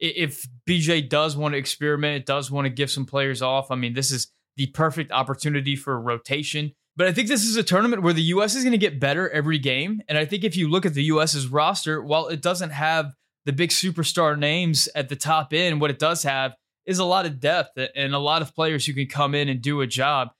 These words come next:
I think we saw with Jamaica that in soccer,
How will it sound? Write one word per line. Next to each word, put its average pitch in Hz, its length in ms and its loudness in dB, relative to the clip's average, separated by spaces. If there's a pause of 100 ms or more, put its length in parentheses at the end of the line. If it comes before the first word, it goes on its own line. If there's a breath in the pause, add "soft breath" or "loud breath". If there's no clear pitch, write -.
(140)
I 135 80 -4
think 156 160 -2
we 160 100 -2
saw 165 260 2
with 147 160 -4
Jamaica 143 580 0
that 131 180 0
in 156 140 0
soccer, 151 680 0